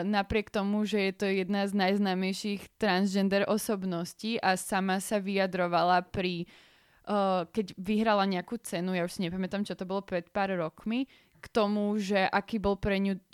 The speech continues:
dôležitý šport a aké je to dôležité, aby proste transgender mládež mala prístup k športom,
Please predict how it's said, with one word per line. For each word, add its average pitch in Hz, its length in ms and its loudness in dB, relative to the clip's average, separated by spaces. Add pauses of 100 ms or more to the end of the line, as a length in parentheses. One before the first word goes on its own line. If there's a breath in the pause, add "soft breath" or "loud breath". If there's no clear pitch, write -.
(100)
dôležitý 202 560 6
šport 196 560 4
a 190 160 2
aké 202 160 -4
je - 80 -16
to 202 80 -2
dôležité, 190 720 2
aby 185 240 0
proste 185 400 -4
transgender 185 720 0
mládež 190 480 2
mala 190 320 4
prístup 190 480 -6
k - 80 -12
športom, 185 480 0